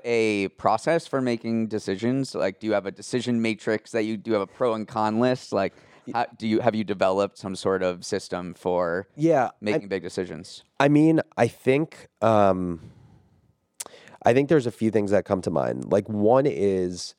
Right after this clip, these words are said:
Speaker 2: uh, I think about things in terms of regret. Like, that's what I think about a lot. Like, what would I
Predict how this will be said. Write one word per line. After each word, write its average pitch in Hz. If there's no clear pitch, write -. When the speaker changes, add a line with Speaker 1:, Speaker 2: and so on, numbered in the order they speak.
Speaker 2:
uh, 87
I 127
think 139
about 143
things 113
in 107
terms 101
of 87
regret. 85
Like, 110
that's 120
what 123
I 98
think 98
about 92
a 85
lot. 78
Like, 87
what 101
would 98
I 87